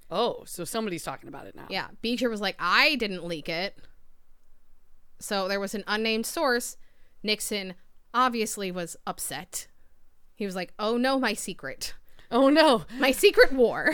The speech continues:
Speaker 2: <laughs> So they pulled in F B I Director J. Edgar Hoover, and they're
Speaker 1: Mm-hmm.
Speaker 2: like, "You need to find the leak."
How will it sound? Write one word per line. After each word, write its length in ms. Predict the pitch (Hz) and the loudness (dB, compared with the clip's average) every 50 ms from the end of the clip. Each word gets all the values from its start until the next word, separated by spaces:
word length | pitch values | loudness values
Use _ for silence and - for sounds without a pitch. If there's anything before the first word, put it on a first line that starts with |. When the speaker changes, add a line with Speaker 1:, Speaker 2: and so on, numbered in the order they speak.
| 294 285 277 | 0 0 -2
Speaker 2:
<laughs> 160 | 370 453 466 | -4 -2 2
So 100 | 403 247 | 2 4
they 140 | 240 254 262 | 6 6 4
pulled 320 | 254 - 320 302 302 269 | 4 2 0 -2 0 0
in 320 | 277 262 254 247 240 233 226 - | 2 2 2 2 2 0 -2 -4
F 200 | 190 190 190 - | -6 -6 -6 -4
B 120 | 190 185 | -4 -2
I 80 | 185 185 | -2 -2
Director 380 | 185 190 180 180 175 - 214 208 | -2 -2 -4 -4 -4 -6 -10 -8
J. 220 | - - 175 156 | -6 -6 -6 -4
Edgar 240 | 147 165 - - 226 | -6 -6 -6 -6 -4
Hoover, 340 | 220 185 170 185 202 214 - - - - - _ - _ - | -4 -4 -4 -6 -6 -8 -10 -18 -20 -20 -20 _ -20 _ -8
and 120 | 196 190 | -6 -4
they're 60 | 190 190 | -2 -2
Speaker 1:
Mm-hmm. 80 | 185 | -2
Speaker 2:
like, 120 | 185 175 165 | -2 -2 -4
"You 100 | 202 233 | -4 -4
need 140 | 262 254 196 | -4 -6 -6
to 80 | 180 | -8
find 200 | 165 - 175 170 165 | -6 -6 -6 -6 -6
the 40 | 156 | -8
leak." 420 | 147 170 185 - _ - - - | -10 -12 -12 -12 _ -20 -20 -20